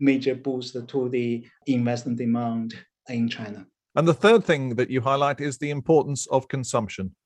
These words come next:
Speaker 1: Yes, there has been a lot of talks about the rebalancing away from investment towards consumption in China in the past, but so far consumption is still relatively,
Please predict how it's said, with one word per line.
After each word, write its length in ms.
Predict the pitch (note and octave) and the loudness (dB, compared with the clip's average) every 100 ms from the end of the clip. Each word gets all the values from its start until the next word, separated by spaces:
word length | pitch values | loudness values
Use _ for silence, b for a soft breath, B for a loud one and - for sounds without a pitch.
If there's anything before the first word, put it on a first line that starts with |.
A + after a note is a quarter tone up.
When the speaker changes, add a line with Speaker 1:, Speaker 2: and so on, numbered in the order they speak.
| _ _ | _ _
Speaker 1:
Yes, 500 | D3 D#3 D3 C#3 - - | 2 4 6 4 -4 -6
there 160 | F3 F3+ | -4 -2
has 200 | A#3+ A#3 | -2 -4
been 180 | A3+ G#3 | -8 -4
a 60 | F3+ | 0
lot 220 | F3+ F#3 | 2 2
of 160 | E3+ E3+ | -2 -10
talks 340 | - E3 D#3 | -2 -2 -2
about 360 | D3+ C#3+ D3 D3 | -4 2 2 2
the 280 | D3 C#3+ C#3+ | 0 0 0
rebalancing 800 | D3 C#3+ D#3 D#3 D3 C#3+ C#3+ C#3+ C#3 | -4 -2 -2 0 0 -2 -4 -8 -8
away 420 | C3 C#3+ D#3+ D#3 | -2 0 2 0
from 240 | D#3 C#3+ | -2 0
investment 640 | C#3 C#3 C3+ C3+ - C#3 C#3 | 0 0 0 -2 -2 -4 -2
towards 360 | C3+ C3+ C3+ | -2 0 -2
consumption 840 | - B2+ A#2+ - F3+ F3+ - E3+ E3 | -8 -14 -10 0 2 2 0 -4 -2
in 180 | D#3+ D#3+ | -4 -4
China 760 | - D#3 D3 D3 D3 C#3+ C#3+ - | -2 2 4 4 2 2 0 0
in 120 | C3+ | -2
the 100 | C3+ C3 | -2 -4
past, 440 | F#3 F#3 F3+ F3 | 0 4 4 2
but 120 | - D3 | -2 -4
so 200 | - F#3 | -2 0
far 220 | F3+ D#3 | 2 0
consumption 640 | E3 D3 D#3+ D#3 D3+ D3 | -2 -6 -4 -6 -4 -6
is 140 | C#3+ - | -6 -8
still 380 | D#3+ D#3+ E3 | -10 -4 -4
relatively, 920 | D3+ C3+ C#3+ D3 C#3+ C#3 C#3 C3+ C3 | -2 0 2 2 -2 -4 -2 -2 -2